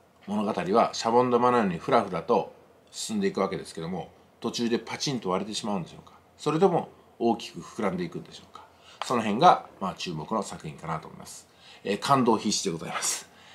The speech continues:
あまり多く話せなくて申し訳ないんですけども、これは何度も何度も見てしまいました。Amazonプライムで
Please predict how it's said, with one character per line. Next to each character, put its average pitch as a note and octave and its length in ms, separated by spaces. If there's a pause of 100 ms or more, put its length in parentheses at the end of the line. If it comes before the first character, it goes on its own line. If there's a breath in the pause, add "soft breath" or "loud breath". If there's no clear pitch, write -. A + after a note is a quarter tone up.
(140 loud breath)
あ A2 100
ま A2+ 100
り A2 180
多 A#2 140
く - 240
話 F#2 220
せ F#2+ 80
な D#2 60
く - 60
て E2 80
申 D#2+ 140
し - 60
訳 E2 160
な E2 60
い - 20
ん D#2+ 40
で - 40
す - 60
け - 40
ど E2+ 80
も、 F#2 220
こ - 120
れ A#2 60
は F2+ 80
何 C#3 300
度 A2+ 80
も F2+ 80
何 D#3+ 180
度 B2+ 60
も F#2 80
見 F#2+ 100
て F2 80
し - 120
ま D#2+ 60
い - 40
ま D2 60
し - 40
た。 - 140 (680 loud breath)
Amazon B2 340
プ C#3 100
ラ B2+ 80
イ A#2+ 60
ム G2+ 100
で F2 340